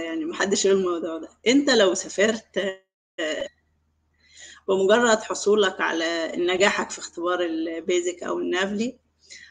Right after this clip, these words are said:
آه، طبعًا أنت لسه م-، بتاخد ترخيص، آه، مؤقت مش دائم،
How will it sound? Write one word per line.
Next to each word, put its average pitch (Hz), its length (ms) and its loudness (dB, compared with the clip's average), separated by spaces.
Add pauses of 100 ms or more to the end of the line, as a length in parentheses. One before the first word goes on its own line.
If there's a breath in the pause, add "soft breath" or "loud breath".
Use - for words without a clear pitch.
(140)
آه، 180 200 4
طبعًا 220 360 2
أنت 202 280 0
لسه 185 420 2
م-، - 520 -6
بتاخد 190 560 0 (320)
ترخيص، 185 600 2
آه، 160 460 -4 (260)
مؤقت 196 580 0
مش 170 180 0
دائم، 269 520 4